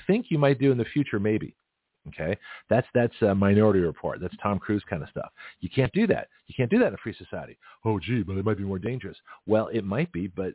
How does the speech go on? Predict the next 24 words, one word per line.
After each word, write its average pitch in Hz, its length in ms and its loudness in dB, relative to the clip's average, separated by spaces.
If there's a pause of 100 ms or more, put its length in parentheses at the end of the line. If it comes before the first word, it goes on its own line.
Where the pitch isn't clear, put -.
it's - 200 -6
not 135 220 2
the 110 60 0
guns 117 420 0
and 107 80 -4
the 104 60 0
gun 107 200 2
ownership 123 340 0
that's 104 120 -8
causing 113 260 -2
the 117 60 0
problems. - 380 2 (500)
It's 107 160 -2
the 107 60 -6
criminals, 117 480 2 (240)
it's 110 200 -6
the 107 60 0
leftism, 104 680 0
it's 98 160 -6
the 104 60 0
Marxism, 101 640 0 (140)
it's 107 180 -4
the 95 100 -2
drugs, 107 520 2